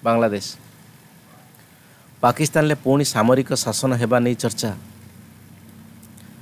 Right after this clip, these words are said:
ଡେପସାଙ୍ଗ ଡେମଚୋକ ଅଞ୍ଚଳରେ ପିଏଲ୍ଏ ପ୍ରତ୍ୟାହାର ପାଇଁ ଭାରତର ଦାବି।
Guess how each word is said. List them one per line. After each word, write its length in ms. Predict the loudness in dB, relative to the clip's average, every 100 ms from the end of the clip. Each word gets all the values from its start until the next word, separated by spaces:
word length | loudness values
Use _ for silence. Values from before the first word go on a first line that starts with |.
| -20 -20 -12
ଡେପସାଙ୍ଗ 500 | 2 2 2 0 0 -2 -8
ଡେମଚୋକ 480 | 2 2 4 2 2
ଅଞ୍ଚଳରେ 460 | 0 2 4 4 4
ପିଏଲ୍ଏ 440 | 0 2 4 4
ପ୍ରତ୍ୟାହାର 500 | 4 0 2 2 2
ପାଇଁ 200 | 2 0
ଭାରତର 480 | 0 0 0 2 2
ଦାବି। 320 | 4 2 0